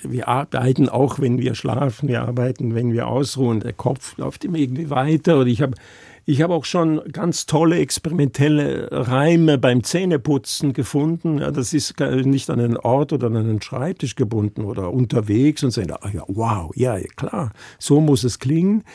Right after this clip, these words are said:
Aber zeitlich, es ist ein unglaublicher Aufwand und <laughs> in materiell unabgesicherten Umständen. Aber das spielt irgendwie keine Rolle. Ich war überzeugt vom Reichtum dieser Literatur.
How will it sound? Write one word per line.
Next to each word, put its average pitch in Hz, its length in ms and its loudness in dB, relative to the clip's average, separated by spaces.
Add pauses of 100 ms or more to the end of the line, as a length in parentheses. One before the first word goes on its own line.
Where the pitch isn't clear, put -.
(500)
Aber 117 260 -2 (340)
zeitlich, 123 720 -4
es 92 180 -8
ist 98 240 -8
ein 107 100 -2
unglaublicher 131 920 0
Aufwand 131 800 2
und 123 320 -2 (200)
<laughs> - 180 -10
in - 140 -2
materiell 143 880 4 (160)
unabgesicherten 151 1300 2 (580)
Umständen. 147 1040 6
Aber 131 180 -2
das 143 120 2
spielt 170 340 -2
irgendwie 139 360 2
keine 156 340 -2
Rolle. 156 460 2
Ich 107 200 -4
war 127 200 0
überzeugt 131 920 -4
vom 120 540 -2
Reichtum 110 1300 2
dieser 113 280 0
Literatur. 113 800 0